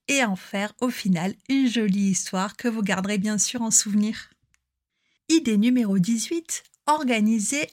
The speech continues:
un atelier de création de confiserie. Des confiseries que vous allez pouvoir déguster, que vous allez pouvoir offrir. Alors ces confiseries, ça peut être par exemple des mendiants. Alors c'est très facile, pour faire les mendiants, on fait fondre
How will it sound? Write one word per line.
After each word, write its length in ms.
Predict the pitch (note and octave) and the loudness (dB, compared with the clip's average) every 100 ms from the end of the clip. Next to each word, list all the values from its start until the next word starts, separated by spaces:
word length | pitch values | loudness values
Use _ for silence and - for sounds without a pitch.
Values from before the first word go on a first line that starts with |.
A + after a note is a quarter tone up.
| - | -4
un 260 | G#3 G3 | 2 4
atelier 460 | A#3+ C#4 C#4 G3 F3+ | 4 -2 -2 -2 -2
de 100 | G3 | -4
création 560 | - D4+ B3 - C#4+ | -4 -2 -2 -2 -2
de 120 | C4+ - | -2 -4
confiserie. 840 | - C#4 C4+ - A3+ F#3+ G3+ F3+ _ _ _ _ _ - | -6 -4 -2 -2 0 0 0 -4 _ _ _ _ _ -10
Des 120 | G#3+ | -8
confiseries 500 | G#3+ A3 - G#3+ B3 | -4 -4 -2 -2 0
que 100 | A#3+ | -2
vous 200 | F#3 F3 | -2 0
allez 140 | F#3 F#3+ | 0 -2
pouvoir 360 | - A3+ A3+ | -4 -2 0
déguster, 640 | F#3+ A3 F3+ F3+ - A3+ B3+ | 2 2 4 2 -2 -6 -4
que 100 | A#3+ | -2
vous 200 | F3+ F#3 | -2 0
allez 120 | F#3+ | -2
pouvoir 360 | F#3 G3+ G3+ G3 | -2 -4 -2 -2
offrir. 520 | F#3 - - A3 C#4 - - - - - _ _ _ - | -2 -4 -6 -6 -6 -8 -16 -20 -20 -20 _ _ _ -2
Alors 220 | A3 G3+ | 0 2
ces 120 | A#3+ | 0
confiseries, 460 | A#3+ A#3+ - C#4+ D4+ | 0 -2 -2 -4 -2
ça 140 | A#3 | -2
peut 140 | - | -2
être 120 | A3 - | -4 0
par 120 | G#3 | 0
exemple 460 | G#3 G#3+ G3+ - | 0 0 -2 -4
des 160 | F#3 G#3 | -4 2
mendiants. 580 | F#3+ G#3 G#3 F#3 C4 F4 _ _ - | 2 4 2 0 -4 -8 _ _ -6
Alors 200 | G3+ F#3+ | -4 -2
c'est 140 | - F#3 | -4 -6
très 200 | - G#3 | -6 -6
facile, 360 | A3 - C4+ | -2 -2 -2
pour 140 | G#3 G3 | -4 -4
faire 140 | G3+ | 0
les 100 | G3+ | 2
mendiants, 380 | G3 G3 G#3+ A#3 | 2 2 0 0
on 100 | G3 | -2
fait 200 | - F#3+ | -6 -8
fondre 360 | - A3 G#3 | -8 -6 -6